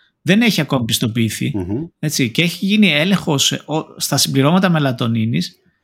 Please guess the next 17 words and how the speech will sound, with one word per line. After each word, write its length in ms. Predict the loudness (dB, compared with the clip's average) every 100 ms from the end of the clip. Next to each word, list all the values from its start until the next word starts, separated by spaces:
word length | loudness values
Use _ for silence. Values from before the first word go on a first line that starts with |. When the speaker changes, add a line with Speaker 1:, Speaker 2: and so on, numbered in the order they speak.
| -6
Speaker 1:
τον 140 | 0
οποίο 320 | 0 4 4
έλεγχο 420 | 4 2 0 2 2
διαπιστώθηκαν 640 | 0 0 -2 -2 0 2
ανακριβή 460 | 4 2 0 -2 0
στοιχεία 360 | 0 0 2 4
με 160 | 4
διακύμανση 760 | 4 0 0 0 0 0 -2 -4
στα 140 | -2
αναγραφόμενη 840 | -2 -2 -4 -6 -6 0 2 4 2
περιεκτικότητα 1000 | 0 -2 -4 -6 -4 -4 -4 -2 -2 -4 _ _
από 280 | -4 -2 2
ογδόντα 480 | 2 2 0 0 -2
τρία 240 | 2 2
τοις 140 | 2 -2
εκατό 320 | -4 0 4
λιγότερο 840 | 4 4 2 0 0 0 -2 -4